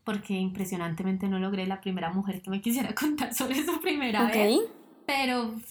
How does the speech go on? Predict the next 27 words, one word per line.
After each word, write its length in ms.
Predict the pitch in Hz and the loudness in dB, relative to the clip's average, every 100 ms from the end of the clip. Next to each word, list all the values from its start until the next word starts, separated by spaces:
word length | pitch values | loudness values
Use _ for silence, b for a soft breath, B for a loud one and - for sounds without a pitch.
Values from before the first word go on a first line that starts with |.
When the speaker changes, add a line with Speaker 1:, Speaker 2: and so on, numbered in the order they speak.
| - | -4
Speaker 1:
los 200 | 247 233 | 0 2
hombres 240 | 226 202 208 | 2 2 2
sí 60 | |
estuvieron 360 | 220 240 240 233 | 0 2 2 4
felices 320 | 262 233 226 | 2 2 2
con 140 | 233 | 0
contarme, 380 | 233 240 240 285 | 0 0 0 0
aun 100 | 311 | 0
cuando 220 | 233 226 247 | 0 0 0
son, 160 | 220 | -2
pues, 340 | - 254 - - | -2 -4 -6 -6
historias 420 | 240 - 202 190 | -4 -2 -2 -2
que 100 | 214 | -2
yo 140 | 202 185 | -2 -2
consideraría 680 | 226 226 247 202 190 175 | -2 0 -2 0 -2 -2
vergonzosas, 520 | 185 202 208 226 226 | -2 -2 -2 -2 -2
hay 120 | 220 190 | -2 -4
de 100 | 185 | -4
todo 140 | 208 | -2
un 120 | 202 | -2
poco. 400 | 226 220 240 254 B B | -2 -4 -2 -6 B B
Pero 180 | 220 196 | 0 2
bueno, 280 | 190 151 160 - - | 0 -2 -8 -12 -6
yo 220 | 240 320 | -2 0
creo 200 | 330 359 | 2 2
que 100 | 381 | 4
obviamente 460 | 339 262 285 330 | 4 4 2 2